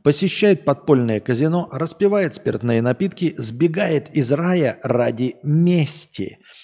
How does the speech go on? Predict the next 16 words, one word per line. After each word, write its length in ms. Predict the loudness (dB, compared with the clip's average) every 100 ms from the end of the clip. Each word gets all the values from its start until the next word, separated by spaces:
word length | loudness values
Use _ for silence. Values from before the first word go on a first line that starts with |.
| -20 -16
спасает 640 | -6 -4 -2 -2 -4 -4
человека, 640 | -4 -2 0 -2 -2 -4 -2
но 180 | 0 0
из 180 | -2
корыстных 720 | -4 -4 -2 -4 -4 -4 -4 -2
побуждений, 960 | 0 2 0 0 0 0 -2 -6 -14 -20 _
врёт, 640 | -6 0 2 0 -2 -10 -20 -20 -20 -20 -6
относится 640 | -6 -4 -2 -2 -4 -6
к 80 | -8
своему 300 | -6 -4 -4
партнёру 600 | -2 -2 0 -2 0 -2
по 220 | -4 -4
бизнесу 560 | -2 -2 -2 -6 -8 -8
как 320 | -6 -6 -8 -16
к 80 | -8
чму. 680 | -8 -4 0 0 0 -6